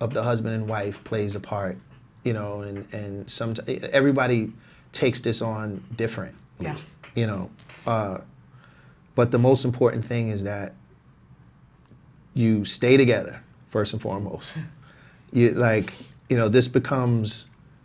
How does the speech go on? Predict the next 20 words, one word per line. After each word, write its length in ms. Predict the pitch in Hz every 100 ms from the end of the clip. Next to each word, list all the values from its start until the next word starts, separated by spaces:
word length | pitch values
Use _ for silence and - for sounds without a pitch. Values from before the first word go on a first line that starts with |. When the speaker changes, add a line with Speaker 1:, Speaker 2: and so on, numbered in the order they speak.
| - - _
Speaker 1:
this 160 | 139 151
is 140 | 170
where 180 | 143 139
a 80 | 127
marriage 540 | 123 131 123 120 113
becomes 520 | 110 104 120 107 101 104
what 220 | 107 104
it 100 | 95
should 220 | - 101
be 140 | 110
about, 420 | 110 117 123 117 - - -
and 120 | 101
it's 140 | 98
a 60 | 95
friendship. 580 | - 107 113 147 135 - - - - _ - - - -
Like, 260 | 104 95 -
you 60 | 113
know, 100 | 107
it, 160 | 110
it's, 360 | 113 110 -